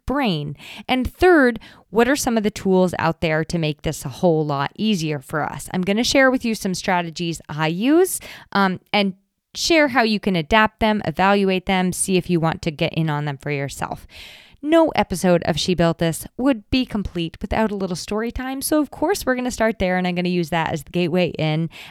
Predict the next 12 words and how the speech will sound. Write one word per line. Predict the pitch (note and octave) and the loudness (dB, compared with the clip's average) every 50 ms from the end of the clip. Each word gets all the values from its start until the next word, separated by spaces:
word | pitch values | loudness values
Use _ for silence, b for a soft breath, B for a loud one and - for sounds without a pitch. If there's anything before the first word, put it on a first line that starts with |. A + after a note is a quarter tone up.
| B | B
as | B G3 F3+ | B 0 2
I | G3+ F#3+ | 2 2
share | F3+ - - F#3 E3 E3 E3 - | 2 2 2 2 2 2 0 -2
a | - | -4
couple | - - D#3+ - F3 E3+ - | -8 -10 -4 0 0 0 2
of | - D3+ E3 | 0 -2 -2
my | E3 D#3+ D3+ | -2 -2 -2
recent | E3 D#3+ - - E3+ D#3 D3 - | -4 -4 -4 -4 -6 -6 -6 -8
experiences. | - - - - - E3 D#3 C#3 C3 C#3 - - - - - - - - - _ _ _ _ _ _ _ _ _ _ _ _ _ B B B B B B B B | -12 -12 -10 -6 -2 -2 -2 -2 -4 -6 -6 -6 -6 -6 -6 -8 -10 -12 -14 _ _ _ _ _ _ _ _ _ _ _ _ _ B B B B B B B B
This | B C4+ D#4+ - | B 0 0 0
past | - F4 E4 E4+ E4 - - | 0 0 -2 -2 -2 -2 -2
year, | A#3 F#3+ F#3+ F#3 F3+ F3 | 0 0 2 2 0 -2